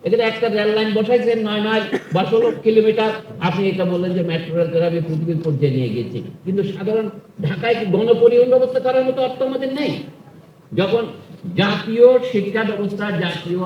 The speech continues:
আয়ের শতকরা ছয় ভাগ ন্যূনতম খরচ করার যে বিধান আজকে পঞ্চাশ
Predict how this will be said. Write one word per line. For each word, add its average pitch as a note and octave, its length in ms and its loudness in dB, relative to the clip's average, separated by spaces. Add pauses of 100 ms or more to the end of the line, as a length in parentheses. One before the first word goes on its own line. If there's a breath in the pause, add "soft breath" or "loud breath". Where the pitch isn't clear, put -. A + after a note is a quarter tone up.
(120)
আয়ের D#3 460 -2
শতকরা E3 420 -4 (540)
ছয় A3+ 220 -2
ভাগ B3 180 2 (160)
ন্যূনতম G#3+ 420 0
খরচ G3 340 -6
করার F#3+ 320 -4
যে F#3+ 100 -2
বিধান F3+ 360 0 (340)
আজকে E3+ 360 -2
পঞ্চাশ G3+ 320 -2